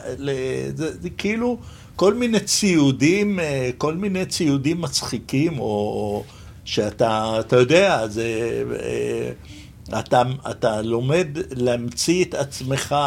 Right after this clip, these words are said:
כאילו, אתה רוצה לפתח את זה, אתה עובד עם ערוץ אחד, מה תעשה עם ערוץ אחד? מה תקליט בערוץ אחד?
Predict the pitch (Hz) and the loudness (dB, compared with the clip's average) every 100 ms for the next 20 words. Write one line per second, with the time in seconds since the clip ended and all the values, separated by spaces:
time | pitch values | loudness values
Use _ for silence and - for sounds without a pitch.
0 | 131 123 - 135 131 135 135 - - - | 0 -2 -2 -2 0 0 -2 -10 -20 -2
1 | 131 120 131 175 156 - 160 185 190 180 | 2 2 4 4 2 0 2 4 4 4
2 | 165 127 120 120 123 135 151 160 151 151 | 0 0 2 2 4 4 2 4 4 4
3 | 196 202 202 208 196 123 160 156 202 202 | 2 2 2 2 2 2 0 4 4 2
4 | 220 220 214 226 - 208 - 160 135 190 | 0 0 -2 -2 -2 -4 -2 -2 0 -2
5 | 208 208 247 254 214 233 240 254 - 233 | -2 -4 -4 -4 -2 -2 -2 -4 -4 -6
6 | - 208 143 | -4 -6 -6